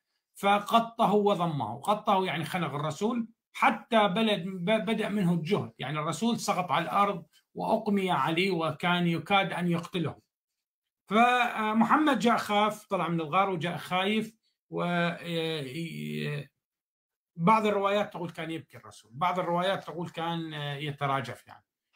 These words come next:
كان خائف أو يتراجف أو يبكي أو عينه تدمع. جاء إلى خديجة وقال لها: "زمليني، زمليني". القرآن كتبها زملوني، ولكن هي زمليني بالفعل.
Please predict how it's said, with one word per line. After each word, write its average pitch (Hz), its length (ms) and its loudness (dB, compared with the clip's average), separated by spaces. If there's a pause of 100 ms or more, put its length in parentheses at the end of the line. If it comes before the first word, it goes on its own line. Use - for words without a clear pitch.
(100)
كان 185 200 0
خائف 170 500 0
أو 143 80 -4
يتراجف 151 720 -4
أو 135 140 -6
يبكي 147 440 -6
أو 135 80 -4
عينه 139 280 -2
تدمع. 165 460 -2
جاء 143 300 -2
إلى 143 160 -2
خديجة 165 680 -2 (340)
وقال 147 220 0
لها: 147 120 4
"زمليني، 165 680 2
زمليني". 165 760 0
القرآن 147 380 -4
كتبها 135 300 -4
زملوني، 147 520 0
ولكن 143 360 -2
هي 143 100 0
زمليني 139 480 -2
بالفعل. 131 460 -4